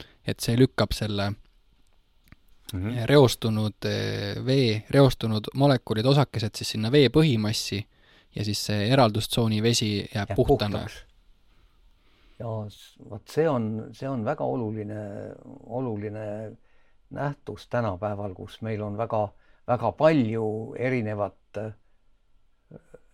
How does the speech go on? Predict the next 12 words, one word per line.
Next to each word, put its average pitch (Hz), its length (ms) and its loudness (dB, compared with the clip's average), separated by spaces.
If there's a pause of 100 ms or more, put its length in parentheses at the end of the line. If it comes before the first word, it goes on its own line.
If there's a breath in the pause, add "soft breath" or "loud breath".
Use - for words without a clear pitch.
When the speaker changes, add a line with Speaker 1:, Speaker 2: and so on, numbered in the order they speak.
(460)
Speaker 2:
kas - 340 -4 (600)
vähe 143 300 4
või 107 140 0
palju 110 340 0
reostunud 104 560 -2
vett. - 440 -8 (1300)
Speaker 1:
Täpselt. - 440 -4 (1040)
Ja 117 160 4
huvitav 120 420 6
katse 120 420 2
oli 110 200 2
veel, 117 380 2